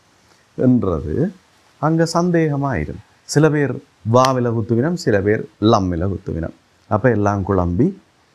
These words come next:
ஒழுங்கு கெட்டு போய்விடும். அதனை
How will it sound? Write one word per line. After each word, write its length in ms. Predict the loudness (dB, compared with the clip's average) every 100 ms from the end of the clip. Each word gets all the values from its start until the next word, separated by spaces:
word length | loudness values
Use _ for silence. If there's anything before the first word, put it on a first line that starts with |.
| _ _ _ _ _ _ _ _ _ _ _
ஒழுங்கு 440 | 4 4 2 -2
கெட்டு 320 | -2 -4 -2 -2
போய்விடும். 480 | 0 -2 -6 -16 _ _ _ _ _ _ -4
அதனை 420 | 0 2 0 0